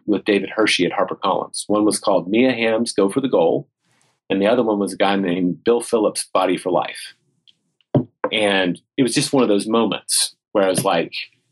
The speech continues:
like the, the poster, you know, and, you know, the picture of his daughter, you know,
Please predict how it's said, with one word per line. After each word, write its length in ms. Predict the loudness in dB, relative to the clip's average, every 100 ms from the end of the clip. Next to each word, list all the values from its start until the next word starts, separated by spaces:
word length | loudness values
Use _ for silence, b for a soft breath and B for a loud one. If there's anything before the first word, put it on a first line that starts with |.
| _ _ _
like 220 | -2 0
the, 220 | 2 2 0
the 80 |
poster, 680 | -2 2 2 2 0 0 0 -2
you 100 | 0
know, 380 | 2 2 2
and, 260 | 0 -2 0
you 100 | 0
know, 40 | 0
the 60 |
picture 300 | -2 0 0
of 60 | 0
his 100 | -2
daughter, 640 | 0 0 2 0 0 -6 -4
you 100 | 0
know, 120 | 0